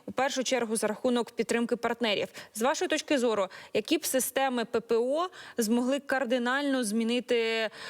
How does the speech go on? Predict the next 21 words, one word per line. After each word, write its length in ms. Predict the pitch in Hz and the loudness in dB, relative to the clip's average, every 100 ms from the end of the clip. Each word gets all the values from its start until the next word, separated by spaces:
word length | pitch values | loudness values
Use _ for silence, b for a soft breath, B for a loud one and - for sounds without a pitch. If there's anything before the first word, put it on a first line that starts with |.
| B - | B -2
е, 180 | 208 208 | 0 0
ситуацію 600 | 254 - 247 254 240 226 | -2 2 2 0 0 0
із 80 | 220 | 2
захистом 460 | 240 254 - 226 | -2 -2 -2 0
українського 520 | 226 240 226 - 226 | 0 0 -2 0 0
неба? 300 | 214 294 269 - | 0 0 0 -2
І 80 | 240 | -2
чи 140 | - | 0
взагалі 340 | 240 240 262 254 | 0 0 0 2
є 200 | 226 220 | 0 -2
такі 280 | 175 - | -6 -8
системи 420 | 180 170 - 185 170 | -8 -4 -4 -4 -2
П 120 | 185 | -2
П 120 | 196 | 2
О, 120 | 240 | 2
які 220 | 285 208 | 2 -2
б 80 | 202 | -4
могли 260 | 190 196 226 | -4 0 0
кардинально 600 | 233 208 247 180 190 208 | 0 0 0 0 -2 -2
змінити 360 | 196 185 180 | -2 -4 -4
ситуацію? 540 | 202 196 190 - - | -4 -2 -2 -2 -8